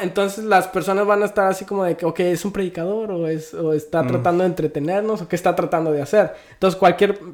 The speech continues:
Speaker 1: pa-, en mi opinión, cualquier cosa que diga no va a tener demasiada credibilidad.
Speaker 2: Ya, y eso es muy importante para un predicador, el que cuando tú te pares a predicar tengas esa credibilidad.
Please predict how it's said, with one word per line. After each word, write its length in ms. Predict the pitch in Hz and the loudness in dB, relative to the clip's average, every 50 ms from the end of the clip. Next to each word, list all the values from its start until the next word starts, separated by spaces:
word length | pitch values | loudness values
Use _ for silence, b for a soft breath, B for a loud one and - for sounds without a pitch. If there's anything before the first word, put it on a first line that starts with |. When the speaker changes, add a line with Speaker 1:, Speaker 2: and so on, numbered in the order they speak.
| - _ | -12 _
Speaker 1:
pa-, 180 | - 180 180 180 | 2 4 4 6
en 140 | 175 175 180 | 4 4 4
mi 140 | 185 185 202 | 4 4 4
opinión, 500 | 208 208 226 220 220 220 220 226 226 - b b b b b b b _ _ _ - - | 4 2 2 2 4 4 4 4 2 -4 b b b b b b b _ _ _ -10 2
cualquier 300 | - 175 170 - 208 202 | 4 4 6 6 4 4
cosa 220 | 240 233 240 240 | 6 4 4 4
que 100 | 233 226 | 6 8
diga 340 | 226 226 240 254 254 - - - - - | 8 8 8 8 2 2 -2 -10 -14 -6
no 220 | 185 175 180 175 | 0 4 6 8
va 60 | 185 180 | 8 8
a 60 | 175 | 6
tener 240 | 185 175 175 175 175 | 6 4 4 4 4
demasiada 420 | 175 160 151 - - 165 160 156 | 4 2 0 0 2 2 2 2
credibilidad. 640 | - 151 147 139 135 131 131 131 127 123 120 123 - _ - | 2 0 -2 -2 -2 -4 -6 -8 -8 -8 -10 -12 -14 _ -12
Speaker 2:
Ya, 240 | 139 135 - - - _ - | -10 -10 -10 -12 -16 _ -2
y 100 | 147 151 | 2 2
eso 160 | 151 147 180 | 2 2 2
es 100 | 175 156 | -2 0
muy 160 | 156 160 160 | 0 0 0
importante 480 | 160 156 156 143 123 - 139 131 131 151 | 0 0 -2 -4 -4 -4 -4 -4 -4 -6
para 220 | 143 - 127 123 | -2 0 0 0
un 100 | 123 127 | 0 -4
predicador, 600 | 123 - 131 123 120 120 - 120 117 127 147 156 151 | -2 -2 -2 -2 -2 -4 -6 -4 0 2 2 2 2
el 140 | 135 123 - | 0 -2 -4
que 120 | 139 120 | -8 -8
cuando 220 | - 117 107 110 | -8 -8 -10 -10
tú 140 | - - 127 | -12 -14 -14
te 160 | - - 170 | -4 -4 -4
pares 300 | - - 143 139 131 - - | -2 -2 -4 -4 -4 -6 -8
a 60 | - | -8
predicar 440 | - 120 110 - - 135 131 - - | -6 -6 -6 -6 -6 -8 -8 -4 -4
tengas 320 | 131 131 135 135 131 135 | -4 -2 -2 -4 -4 -4
esa 220 | 139 131 139 135 - | -4 -4 -4 -6 -6
credibilidad. 880 | - 135 127 123 120 120 120 117 117 113 117 131 135 131 117 - b | -6 -8 -8 -8 -8 -8 -10 -10 -10 -8 -4 -4 -4 -4 -6 -8 b